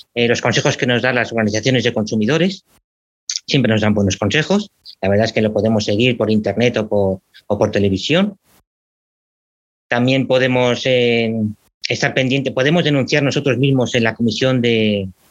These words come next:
de la Competencia, nosotros mismos podemos poner una denuncia como particulares y denunciar que aquí hay una estafa o que hay una fijación de precios,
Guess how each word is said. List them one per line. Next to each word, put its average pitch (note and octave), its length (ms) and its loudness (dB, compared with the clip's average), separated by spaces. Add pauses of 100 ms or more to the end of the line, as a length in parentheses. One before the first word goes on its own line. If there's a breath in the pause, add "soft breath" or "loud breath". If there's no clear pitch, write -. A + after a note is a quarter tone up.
(140)
de A#2+ 100 2
la A#2 80 0
Competencia, B2+ 500 0
nosotros A2 360 -4
mismos B2+ 220 0
podemos A#2+ 280 0
poner B2 200 0
una B2 100 0
denuncia D#3 360 0
como D3 160 -2
particulares E3 680 -4 (360 loud breath)
y B2 100 -2
denunciar B2 640 0 (440)
que A#2+ 160 2
aquí A2+ 260 -2
hay A#2+ 140 2
una A2+ 100 0
estafa F3 480 -4 (1040)
o A2+ 120 -4
que A#2+ 160 -2
hay A#2+ 180 0
una A2+ 300 0
fijación A#2 360 -2
de A2+ 100 2
precios, E3+ 440 -2